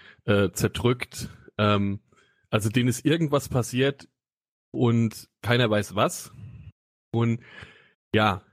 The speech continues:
also das ist halt Russland, ne? Das ist nicht, nicht, äh, Asien. Also ich weiß nicht, ob man, ob, ob man jetzt diesen einen Fall, äh, in die Richtung noch auslegen kann. Wie gesagt, bis heute, das ist übrigens,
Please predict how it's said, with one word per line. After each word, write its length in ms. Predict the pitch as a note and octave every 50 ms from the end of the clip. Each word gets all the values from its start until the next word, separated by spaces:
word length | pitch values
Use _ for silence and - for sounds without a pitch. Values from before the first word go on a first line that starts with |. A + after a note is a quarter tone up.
| _ _
also 140 | - A2+ A#2
das 180 | A2 - B2 A2
ist 120 | B2+ -
halt 140 | C#3 C3+ A#2+
Russland, 580 | A2+ C#3+ D#3 - - A2 D#2+ D#2+ G#2 - _ -
ne? 200 | G#2+ A2+ B2+ B2+
Das 100 | A#2 A2
ist 200 | G#2+ A2 - -
nicht, 380 | C3 B2 B2 - - - - _ _ -
nicht, 440 | - - - A#2 A#2+ A#2 - - -
äh, 380 | A#2 A#2+ A#2+ A#2+ A#2+ A#2+ A#2+ A2+ - - _ _ _
Asien. 500 | - C3 D3 D3+ A#2+ A2 G#2 F#2+ G2 G2+
Also 360 | - - G2+ G2+ G#2+ G#2+ G#2+ - _ _ _ _ _ _ _ _ _ _ _ _ _ _ _ _ _
ich 160 | - C3 A2+
weiß 260 | - B2 C3 C#3+ - -
nicht, 140 | D3 -
ob 140 | C#3+ C3+ -
man, 320 | D3 D3 D3 D3 C#3+ - -
ob, 240 | - C3 - -
ob 320 | C#3 C3+ B2+ B2+ B2+ B2+ -
man 80 | C#3
jetzt 160 | C3 B2 - -
diesen 160 | B2+ A#2 C3+
einen 240 | - B2 C#3 D#3 D3+
Fall, 500 | - - C3 C3+ C#3 D3+ E3 E3+ E3+ E3 - _ _ _ _ _ _ _ _ _ -
äh, 460 | C3 C3 C3 C3 C3 C3 B2+ B2+ B2+
in 320 | A#2+ A2 A#2+ A#2+ - B2+
die 120 | A#2 A#2 C3
Richtung 260 | C#3 C3+ - - C3+
noch 100 | A#2+ A2
auslegen 400 | A2 C3+ D#3 D3+ - D#3 D3+ C#3+
kann. 200 | C#3+ C#3 C#3 C3
Wie 60 | B2
gesagt, 400 | A#2+ A2 B2+ B2 - _ _ _
bis 160 | - A#2 -
heute, 360 | - A#2+ B2+ C#3 D3+ D3+ D3+ C#3+
das 180 | - A2+ -
ist 160 | C3 A#2+ -
übrigens, 480 | - - B2 C3 C3+ B2 B2 A2 - -